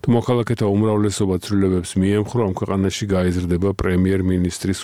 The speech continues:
უფლებამოსილება. რეფორმა ყირგიზეთის პრეზიდენტს მიანიჭებს უფლებამოსილებას, წარადგინოს საკონსტიტუციო სასამართლოს წევრობის კანდიდატები და გაათავისუფლოს თანამდებობიდან მოსამართლეები, თუ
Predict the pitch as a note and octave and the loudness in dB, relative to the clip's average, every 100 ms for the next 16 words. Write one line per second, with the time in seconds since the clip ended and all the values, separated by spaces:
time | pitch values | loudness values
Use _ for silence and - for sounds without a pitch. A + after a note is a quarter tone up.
0 | F#2 F#2 F#2 F2 E2+ - E2 D#2 - F#2 | -2 0 2 2 0 -2 -4 -6 -8 -12
1 | - _ _ - - - - - - B2 | -12 _ _ -16 -16 -20 -18 -8 0 0
2 | A2+ C#3 C#3 D3+ C#3 A2+ A#2 B2 A2+ G#2+ | 2 0 2 0 0 0 2 2 0 -4
3 | A2 G#2 G#2 B2 - A2 G#2 G2+ G2 - | 0 0 0 0 0 0 2 0 -4 -2
4 | G2 G#2 G2 F#2+ F#2+ F#2 G2 A#2 - G2 | -2 0 2 0 0 0 0 0 0 0
5 | F#2+ F2+ F#2 G#2+ G2+ G2+ F#2 F#2+ F2+ G2 | 0 0 0 0 0 -2 0 -2 0 -2
6 | - F2 F2+ F2 F2 E2+ - E2 - F2 | 0 -2 -2 -2 -2 -2 -2 -4 -2 0
7 | F2 F2+ - F#2 F2+ F#2 F#2+ F#2 F#2+ G2+ | 0 0 -2 -2 -2 0 0 0 0 0
8 | A#2 G2 F2 F#2 E2+ - - F2+ - F2 | 0 0 0 -2 -4 -4 -4 -4 -2 -2
9 | E2+ E2 E2 D#2+ D#2+ F2 E2+ E2+ - E2+ | 0 0 -2 -2 -2 0 0 0 0 0
10 | E2+ - F#2 D#2+ F2+ - | -2 -2 -2 -2 -4 -2